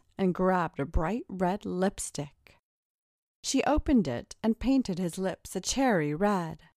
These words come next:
She then took an eyeshadow palette and, using her thumb, put bright blue eyeshadow on his eyelids.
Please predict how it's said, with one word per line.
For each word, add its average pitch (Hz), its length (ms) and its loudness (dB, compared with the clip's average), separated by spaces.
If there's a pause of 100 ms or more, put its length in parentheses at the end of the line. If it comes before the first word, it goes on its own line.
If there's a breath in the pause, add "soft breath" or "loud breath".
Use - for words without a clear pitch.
(880)
She 220 220 0
then 240 260 2
took - 260 -6
an 160 120 -2 (100)
eyeshadow 165 720 -4
palette 160 640 -4
and, 165 320 0 (260)
using 233 420 2
her 190 160 -2 (180)
thumb, 160 520 -2 (380)
put - 180 6
bright 220 560 -2
blue 196 460 2
eyeshadow 165 720 -2
on 214 160 2
his 220 240 -2
eyelids. 214 920 -2